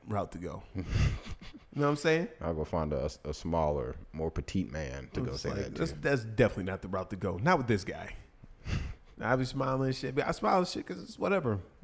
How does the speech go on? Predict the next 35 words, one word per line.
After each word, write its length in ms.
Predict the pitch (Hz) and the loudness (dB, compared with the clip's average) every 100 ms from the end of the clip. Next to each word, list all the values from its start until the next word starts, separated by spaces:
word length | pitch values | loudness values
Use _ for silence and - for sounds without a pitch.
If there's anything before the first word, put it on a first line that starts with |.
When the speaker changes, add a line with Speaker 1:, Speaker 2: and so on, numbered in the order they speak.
| - _ _ _ _ _ _ _ - | -20 _ _ _ _ _ _ _ -4
Speaker 1:
I 60 | 160 | 0
be 120 | 180 | 4
happy. 220 | 175 170 | 4 4
I'm 100 | 185 | 6
a 60 | 190 | 10
happy 180 | 185 | 8
person, 380 | 185 208 196 147 | 8 8 8 6
man. 180 | 151 180 - - _ - _ - - - | 4 2 -2 -20 _ -20 _ -20 -20 -6
I 100 | - | 2
don't 100 | 151 | 4
sit 160 | 156 160 | 6 6
at 80 | 147 | 8
home 260 | 147 165 151 | 8 8 6
like, 140 | 143 - 233 165 - - | 4 4 0 0 -4 -18
<laughs> 360 | - - - | -16 -16 -10
home 920 | - 214 196 190 185 190 - - 156 | -2 0 0 -4 -4 -4 -4 -4 -4
crying 280 | - 151 139 | 4 6 6
into 180 | 131 139 | 4 2
my 160 | 139 131 | 2 2
fucking 300 | 139 135 131 | 0 0 2
ramen 300 | 135 131 131 | 2 2 2
soup. 300 | 143 127 - - - - - - - - - - - - - - - | 2 0 -2 -8 -20 -20 -20 -20 -20 -16 -6 -4 -4 -8 -20 -20 -18
Speaker 2:
Why 200 | 80 90 | -6 -2
ramen? 380 | 104 82 101 71 - - - - | 0 -2 -2 -4 -10 -20 -20 -8
Speaker 1:
'Cause 120 | - | 0
ramen 260 | 151 135 | 2 2
is 80 | 101 | 0
delicious. 560 | 98 101 233 - - - - - - - | 0 -2 -2 -6 -14 -18 -20 -20 -20 -2
Speaker 2:
It 120 | 131 | 4
is. 220 | 131 135 - - - - - - - | 4 4 -2 -20 -20 -20 -20 -18 -2
Speaker 1:
But 100 | 104 | 4
Speaker 2:
Shout 220 | 120 113 | 6 4
Speaker 1:
like, 80 | 95 | 2
Speaker 2:
out. 100 | |
Speaker 1:
uh, 80 | - | -4